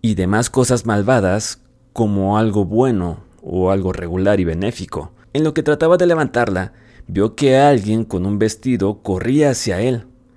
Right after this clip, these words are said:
Venía de la estatua. Le pareció bella esa persona y entonces recobró su valor. Era una persona pequeña que rió al verlo.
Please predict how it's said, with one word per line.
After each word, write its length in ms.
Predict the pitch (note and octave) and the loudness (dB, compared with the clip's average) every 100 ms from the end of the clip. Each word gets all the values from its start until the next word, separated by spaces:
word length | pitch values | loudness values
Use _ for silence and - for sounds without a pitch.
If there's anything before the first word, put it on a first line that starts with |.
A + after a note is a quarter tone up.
| _ _ _ - | _ _ _ -8
Venía 460 | - G2 A2 B2+ B2 | -2 0 2 2 2
de 80 | |
la 80 | A2 | 0
estatua. 580 | G#2+ - C#3 - F#2+ F2 _ _ _ _ _ _ _ _ - | 0 0 0 0 -4 -6 _ _ _ _ _ _ _ _ -8
Le 160 | G#2+ | -6
pareció 480 | - G#2+ G#2 - A2+ | -2 0 0 0 0
bella 300 | A2+ D3+ D3 | 2 2 2
esa 180 | D#3 D#3+ | 0 0
persona 380 | D#3 C#3+ C3 C#3 | 0 0 -2 0
y 80 | |
entonces 440 | A2+ - A2 A2+ G#2 | 0 -2 -4 -4 -6
recobró 500 | G2+ - F#2+ F#2+ G2+ | -8 -6 -6 -4 -4
su 160 | G#2+ | -4
valor. 380 | F2 F2+ B2+ B2+ - - _ _ _ _ _ | -4 0 2 0 -6 -20 _ _ _ _ _
Era 140 | C#3+ | 2
una 180 | D#3+ E3 | 2 2
persona 560 | D#3+ - C#3 A2+ G#2 G2 _ | 0 0 0 0 0 -4 _
pequeña 520 | C3+ C#3 D#3 G#2 C3+ - _ _ - | -8 -4 -2 -2 -6 -10 _ _ -4
que 140 | G#2+ | -2
rió 320 | G2+ F#2+ F#2+ | -2 0 0
al 100 | F2+ | 2
verlo. 380 | G#2 C3 F#2+ F2 | 2 0 -2 -6